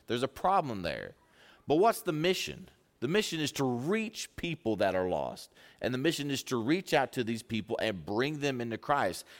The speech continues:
And sometimes we need to do things. Maybe we need to do things in our lives that helps us reach those people. You know, Paul says that in First Timothy, or First Corinthians chapter nine. If you have a Bible, would you, if, if, if you would, I encourage you to turn with me to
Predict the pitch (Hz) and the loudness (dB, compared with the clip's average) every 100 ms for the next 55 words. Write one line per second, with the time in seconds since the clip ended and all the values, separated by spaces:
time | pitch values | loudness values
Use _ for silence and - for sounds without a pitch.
0 | - 131 123 190 220 180 151 120 156 175 | -4 -2 0 0 0 2 0 0 -2 -2
1 | 165 160 101 147 220 - 101 73 78 147 | 0 0 0 -4 -4 0 0 0 -4 -4
2 | 226 208 190 180 135 180 175 170 139 135 | -2 -2 0 -2 0 0 0 0 2 4
3 | 143 185 117 113 120 131 120 156 143 127 | 4 4 4 4 2 2 2 0 0 0
4 | 135 - - _ 113 117 151 196 - - | -2 -2 -20 _ -2 2 2 2 -4 0
5 | 107 113 - 180 214 71 - - _ - | 0 0 -4 -4 -4 -8 -10 -14 _ -20
6 | - - 120 147 151 - 190 240 - 180 | -20 -10 -2 2 2 4 4 4 2 2
7 | 185 147 120 117 - 160 165 - 175 160 | 4 4 4 2 0 2 2 0 -2 0
8 | 135 113 113 - 180 - 139 170 143 120 | 2 4 4 4 2 2 0 0 0 -4
9 | - 151 117 117 147 139 120 170 165 120 | 2 2 2 0 2 2 2 2 4 4
10 | 139 156 135 127 - - 127 113 123 - | 4 4 2 0 -4 -2 0 4 4 4
11 | 120 - 113 107 113 135 165 143 120 147 | 2 2 0 2 0 2 4 4 2 2
12 | 135 123 110 - 156 117 117 107 87 | 0 0 -2 0 0 0 0 2 2